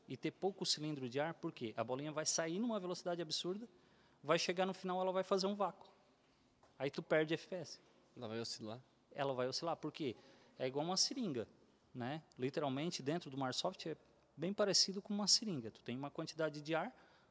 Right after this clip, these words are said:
Speaker 1: o pistão vai empurrar aquele ar numa velocidade absurda, né? E tu vai jogar aquela bolinha. Agora, se tu tem menos ar do que tu tens de cano, ela vai fazer vácuo. Se tu tem mais ar do que tu tem de cano,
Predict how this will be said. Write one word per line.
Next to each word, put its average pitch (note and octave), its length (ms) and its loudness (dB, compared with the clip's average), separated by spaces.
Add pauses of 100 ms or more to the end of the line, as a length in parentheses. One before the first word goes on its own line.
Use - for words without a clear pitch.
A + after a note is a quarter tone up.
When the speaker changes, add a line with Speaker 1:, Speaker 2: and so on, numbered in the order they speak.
(100)
Speaker 1:
o C#3 80 -16
pistão - 400 0
vai D3 120 2
empurrar D#3 440 -2
aquele E3+ 300 -4
ar C#3+ 240 -2
numa C3 240 -4
velocidade B2 600 -4
absurda, E3 500 -4 (460)
né? C3+ 260 -4 (480)
E D3+ 160 -8
tu F3 140 -6
vai E3+ 320 4
jogar F3 580 2 (300)
aquela F3+ 280 2
bolinha. G3 360 0 (480)
Agora, C#3+ 280 4
se - 140 0
tu - 80 -20
tem E3 280 0 (260)
menos F3+ 580 0
ar C3 240 4
do A#2 160 -10
que B2 160 -4
tu - 120 -16
tens A2+ 360 -4
de G#2+ 120 -8
cano, F3 500 -2 (360)
ela A2+ 140 0
vai A2 140 0
fazer A#2+ 260 -4
vácuo. F3+ 340 0 (600)
Se - 80 -20
tu - 120 -8
tem C3+ 140 2
mais D#3 480 0
ar C3 220 2
do A2+ 140 -10
que - 120 -10
tu - 120 -18
tem A#2 200 -4
de G#2+ 120 -8
cano, E3 480 -2